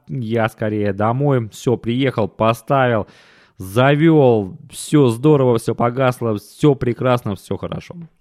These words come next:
Ну, теперь осталось только вот форсунки сделать, потому что когда вот на холодную вот щас были, м, в минус пятнадцать я ее заводил, и слышно, подстукивает одна форсуночка, то есть где-то, видать, уже там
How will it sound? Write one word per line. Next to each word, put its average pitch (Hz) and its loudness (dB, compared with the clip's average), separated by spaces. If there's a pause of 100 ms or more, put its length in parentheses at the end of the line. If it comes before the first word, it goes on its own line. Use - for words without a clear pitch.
(720)
Ну, 175 4
теперь 170 -2
осталось 143 0
только 131 0
вот 117 -2
форсунки 123 -2
сделать, 139 0
потому 110 -6
что - -8
когда 107 -4
вот 95 -4
на 104 -6
холодную 110 -2
вот 85 -10
щас 90 -6
были, 90 -6
м, 87 -8
в - -18
минус 101 -8
пятнадцать 90 -8
я 87 -4
ее 87 -2
заводил, 127 -2 (960)
и 123 -4
слышно, 117 0
подстукивает 104 -2
одна 87 -4
форсуночка, 104 -4
то 82 -8
есть 82 -10
где-то, 104 -6
видать, 92 -6
уже 85 -8
там 90 -8